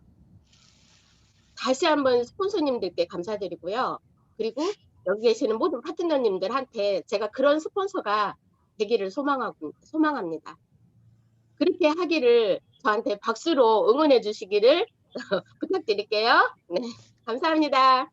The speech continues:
네. 그리고, 음, 다음 주에는요.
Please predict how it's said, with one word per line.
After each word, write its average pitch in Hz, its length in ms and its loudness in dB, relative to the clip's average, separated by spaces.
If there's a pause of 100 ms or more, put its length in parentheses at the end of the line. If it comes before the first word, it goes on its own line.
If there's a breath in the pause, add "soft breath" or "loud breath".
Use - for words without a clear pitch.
네. 175 320 0 (1080 soft breath)
그리고, 311 280 0 (240)
음, 165 520 -4 (1400 loud breath)
다음 320 300 4
주에는요. 269 460 4